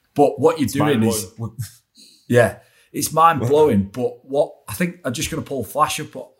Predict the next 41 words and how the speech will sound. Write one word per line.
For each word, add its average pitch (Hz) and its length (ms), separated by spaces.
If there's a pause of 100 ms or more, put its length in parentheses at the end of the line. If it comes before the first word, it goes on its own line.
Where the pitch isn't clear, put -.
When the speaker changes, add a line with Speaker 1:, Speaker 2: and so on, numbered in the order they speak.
(140)
Speaker 1:
just 131 220
on 135 100
one 135 220
thing. 143 220
He 127 40
was 113 180
saying 139 140
about 117 220
sport 131 560
has 107 100
got 123 260
a 107 60
job 117 420
to - 120
do. 90 300 (340)
And 107 100
I 117 80
agree, 127 300
sport, 127 440
we 104 60
can 107 160
use 110 300
that 101 260 (460)
to, 104 160
to, - 240
to, 101 340
to 95 440
send 113 300
messages. 95 540
I, 92 320 (220)
like, 98 260 (380)
completely 107 560
agree 107 220
with 113 140
that. 78 200
But 113 100
society 117 1000 (680)
has 104 280
the 98 80
problem. 95 640 (240)
And, 117 180